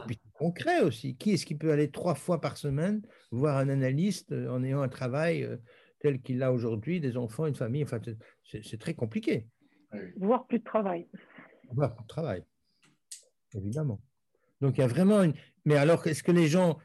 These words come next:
Speaker 1: c'est qu'on voit bien qu'ils viennent quand même encore voir un analyste, ils y tiennent.
Speaker 2: Oui.
Speaker 1: Pourquoi ?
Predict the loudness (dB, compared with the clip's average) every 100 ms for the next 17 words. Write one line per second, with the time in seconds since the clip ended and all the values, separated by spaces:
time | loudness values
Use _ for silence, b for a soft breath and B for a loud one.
0 | _ -8 -6 -2 2 4 4 6 4 4
1 | 4 4 4 4 4 2 0 2 2 4
2 | 4 4 4 4 4 2 0 -4 -4 0
3 | 4 4 4 -2 -8 _ _ _ _ -10
4 | -8 -8 -12 _ -20 -12 -6 -4